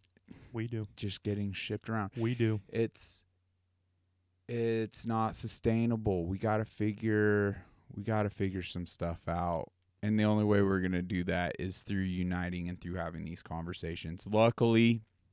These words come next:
Speaker 2: I'm not the expert in these fields to an extent.
Speaker 1: Well, neither am I.
Speaker 2: I'm maybe a little one topic with tangents kinda guy. But some, thankfully, I don't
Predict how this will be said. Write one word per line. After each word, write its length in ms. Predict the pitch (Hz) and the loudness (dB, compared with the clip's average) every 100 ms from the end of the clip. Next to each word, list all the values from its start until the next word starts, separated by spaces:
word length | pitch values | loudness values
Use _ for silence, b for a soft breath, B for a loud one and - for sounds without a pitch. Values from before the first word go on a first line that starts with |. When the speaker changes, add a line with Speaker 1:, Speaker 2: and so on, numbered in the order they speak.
| _ _ - - | _ _ -20 -6
Speaker 2:
I'm 300 | 104 107 110 | -2 0 2
not 260 | 104 104 - | 2 2 2
the 140 | 98 | 2
expert 460 | 98 101 - 113 - | 2 0 0 2 2
in 120 | 101 | 0
these 240 | 98 90 | 0 -2
fields 480 | - 107 107 98 - | -2 2 2 2 -4
to 200 | - 107 | -4 0
an 100 | 98 | 0
extent. 640 | 92 - - - 113 104 - - | -2 -8 -8 -2 0 0 -4 -8
Speaker 1:
Well, 100 | 110 | -6
neither 280 | 104 107 104 | -2 -2 -2
am 100 | 104 | -2
I. 80 | 107 | 2
Speaker 2:
I'm 140 | 104 | 4
maybe 340 | 107 107 107 107 | 6 4 4 4
a 100 | 101 | 6
little 360 | 113 110 104 | 6 6 6
one 280 | 107 113 110 | 4 4 4
topic 480 | 117 113 113 - 110 - | 4 4 4 2 -4 0
with 200 | 110 - | -2 2
tangents 560 | 120 117 117 113 - - | 2 2 0 -6 -10 -12
kinda 320 | - 117 107 | -2 0 0
guy. 460 | 98 113 120 101 98 b b b b b _ _ - - - 117 | 2 4 6 4 -2 b b b b b _ _ -20 -20 -20 -10
But 320 | 127 110 - - 101 | -8 -8 -12 -20 -8
some, 320 | - 127 120 _ _ _ _ _ - | 2 2 2 _ _ _ _ _ -6
thankfully, 540 | 110 120 123 - 101 101 | 2 4 2 -2 -6 -4
I 60 | |
don't 180 | 98 - | -6 -8